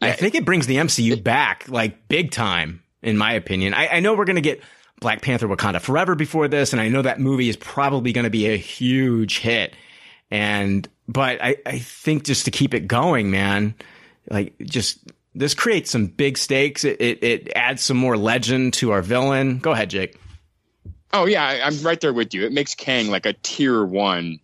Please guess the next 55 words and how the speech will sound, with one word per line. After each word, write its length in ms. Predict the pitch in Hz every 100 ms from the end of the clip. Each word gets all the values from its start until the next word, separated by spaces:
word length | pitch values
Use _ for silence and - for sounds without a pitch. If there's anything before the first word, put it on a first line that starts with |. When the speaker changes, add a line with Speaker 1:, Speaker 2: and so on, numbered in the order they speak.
| _
Speaker 2:
bad 360 | 208 95 110 107
guy 160 | 76
at 140 | 76 -
that 200 | 76 -
point. 280 | 82 76 78
Like, 160 | 80
everyone 420 | - 107 107 87 80
just 140 | 87
has 160 | 87 -
to 80 | 82
bow 220 | 82 78
down 260 | 78 98 85
to 100 | 76
him. 160 | 78 - - - -
And, 120 | 151
yeah, 140 | 202 214
I, 300 | 165 180 113 - - -
it's 160 | 170 -
very 240 | 196 226
curious. 560 | 202 - 185 139 101 120
Like, 160 | 110
if 100 | 123
they 140 | 151 139
were 180 | 127
to 80 | 160
do 220 | 120 120
that, 240 | 135 110 101
I'd 120 | 104
be 100 | 110
really 220 | 110 117 110
interested 720 | 107 - 110 101 - 98 87
in 180 | 107 98
seeing 340 | - 107 104
if 120 | 95
they 100 | 104
could 200 | 101 87
keep 240 | - 113 101
it 100 | 98
under 300 | 101 98 87
wraps. 520 | 78 87 92 78 - -
Like, 160 | 95
that's 220 | - 123 -
the 80 |
big 380 | 135 - 98 80
thing. 300 | - 107 92
It's 120 | 82
like 220 | 98 87 -
people 260 | - 131
make 180 | 123 104
a 60 | 98
career 720 | - 92 87 101 110 87 78 - - _ -
out 140 | 95
of 80 | 90
finding 500 | - 101 98 90 95
out 320 | 90 95 82